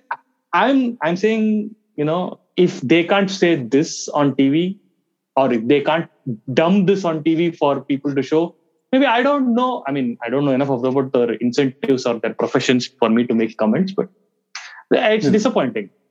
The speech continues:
Speaker 2: No, sorry, Ashoka, I've got to really, uh, counter this,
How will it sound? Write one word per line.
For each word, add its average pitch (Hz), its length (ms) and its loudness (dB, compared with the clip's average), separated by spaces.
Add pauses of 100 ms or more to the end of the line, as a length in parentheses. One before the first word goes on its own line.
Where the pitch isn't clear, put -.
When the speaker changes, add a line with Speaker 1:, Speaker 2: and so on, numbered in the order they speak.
(160)
Speaker 2:
No, 165 80 2
sorry, 160 260 2
Ashoka, 120 320 0
I've 135 220 2
got 156 160 2
to 139 280 2
really, 139 720 2 (1000)
uh, 113 380 0
counter 131 280 4
this, - 540 -4